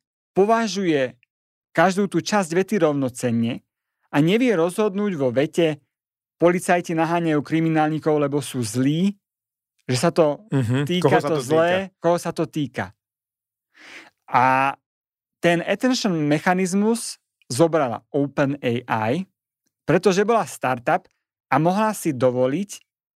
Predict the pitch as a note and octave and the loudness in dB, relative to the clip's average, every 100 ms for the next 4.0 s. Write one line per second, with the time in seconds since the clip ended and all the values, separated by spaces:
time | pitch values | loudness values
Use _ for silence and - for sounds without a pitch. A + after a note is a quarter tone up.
0 | _ _ C#3+ D#3+ - - D3+ E3+ G#3 - | _ _ -2 0 -2 0 2 0 -4 -10
1 | _ _ _ _ _ _ _ _ _ _ | _ _ _ _ _ _ _ _ _ _
2 | _ - E3 E3 F#3 E3+ E3+ D#3+ F3 D3+ | _ -2 0 0 -2 -4 -4 0 0 2
3 | D3 C3 A2+ A2+ G#2+ A#2 A#2 D3+ - | 0 0 0 -2 -2 -2 0 0 0